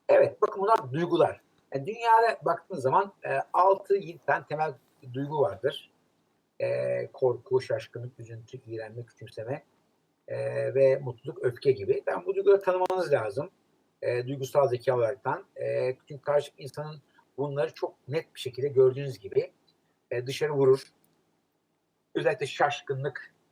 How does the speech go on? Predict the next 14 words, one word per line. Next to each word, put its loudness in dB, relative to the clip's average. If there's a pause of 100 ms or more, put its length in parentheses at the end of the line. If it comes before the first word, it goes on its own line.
(360)
çok 0
net 2
anlaşılabilir. -4 (1080)
E, -14 (380)
iğrenme 0 (300)
ve, -4 (180)
e, -8
iğrenme, 4
küçümseme. -10 (360)
Bunlar -4
biraz 4
daha 6
mikrodur. -4 (200)
Yani -8